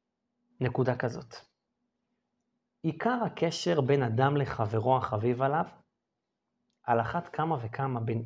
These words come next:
איש לאשתו ובנים לאביהם, אינו מצד הגוף הגשמי, שהוא בשר, גידים ועצמות,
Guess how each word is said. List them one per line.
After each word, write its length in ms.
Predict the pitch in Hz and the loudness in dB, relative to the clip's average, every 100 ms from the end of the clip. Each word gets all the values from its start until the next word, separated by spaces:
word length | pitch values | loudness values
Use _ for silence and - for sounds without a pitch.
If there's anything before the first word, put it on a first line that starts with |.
| 160 | -4
איש 280 | 143 - | -4 -2
לאשתו 720 | 131 113 110 - - 139 120 110 | -2 -2 -2 -6 0 2 4 2
ובנים 420 | 107 110 127 143 | 0 0 0 0
לאביהם, 580 | 135 113 113 - 156 170 - _ _ _ _ _ _ _ | 0 -2 -2 -2 -2 -4 -6 _ _ _ _ _ _ _
אינו 380 | 151 160 185 247 | 6 6 6 4
מצד 360 | 240 - 160 143 | 2 2 2 4
הגוף 360 | 117 131 147 | 4 2 2
הגשמי, 680 | 147 120 110 - 120 113 123 - _ _ _ _ _ _ _ | 2 2 -2 -4 -2 -2 -4 -10 _ _ _ _ _ _ _
שהוא 340 | - 160 156 135 | 4 8 8 8
בשר, 560 | 135 - - - 160 | 4 2 0 4 4
גידים 460 | 135 120 117 156 151 | 4 0 2 2 2
ועצמות, 800 | 135 120 113 - 117 139 196 - | 2 0 0 -4 -2 -2 -4 -10